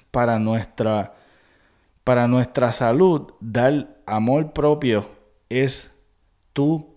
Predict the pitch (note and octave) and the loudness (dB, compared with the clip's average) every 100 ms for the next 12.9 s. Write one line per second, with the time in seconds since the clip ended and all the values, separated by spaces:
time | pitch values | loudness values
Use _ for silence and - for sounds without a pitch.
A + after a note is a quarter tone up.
0 | - C#3 B2+ A2 G#2 A#2 E3 D3+ B2+ C3 | -2 2 2 2 0 0 0 0 -2 -6
1 | _ _ - A#2+ D3 F3+ - D#3 - F3 | _ _ -4 0 0 0 -2 -4 -2 -2
2 | F3 C#3+ - B2 A2 A2+ A#2+ C#3+ D#3+ E3 | 0 0 -2 -4 0 0 0 0 0 -2
3 | D#3+ A#2+ A2+ - - - - - G#2+ A2+ | -2 -4 -6 -16 -20 -20 -18 -2 2 6
4 | A#2 G#2+ - C#3 F#3+ F#3 - A#2 A#2+ - | 6 4 2 6 6 4 2 2 0 -6
5 | - A#2 A#2 G2+ - A2 A#2 D3 F3+ - | -4 0 0 0 2 4 6 4 2 -6
6 | _ - - - - - A#2+ A#2+ B2+ D#3+ | _ -20 -20 -20 -8 0 2 4 4 4
7 | D#3 E3 C#3 D#3+ D#3 - _ _ _ A2 | 6 4 2 0 -2 -8 _ _ _ -6
8 | G#2+ - A#2+ B2+ D3 C3 G2+ - _ A2 | -2 2 2 2 2 2 0 -6 _ 0
9 | A2+ G#2+ G#2 G#2 A2+ A2+ A2+ C3+ D#3 D#3 | 2 4 4 2 0 2 2 2 0 4
10 | E3 E3+ E3 - - - - - _ _ | 6 6 2 -8 -20 -20 -20 -20 _ _
11 | _ _ _ _ _ _ _ _ _ - | _ _ _ _ _ _ _ _ _ -2
12 | C3 B2+ B2 D3+ E3+ F3+ F3 A#2 G#2 | 2 4 4 4 6 6 4 2 -2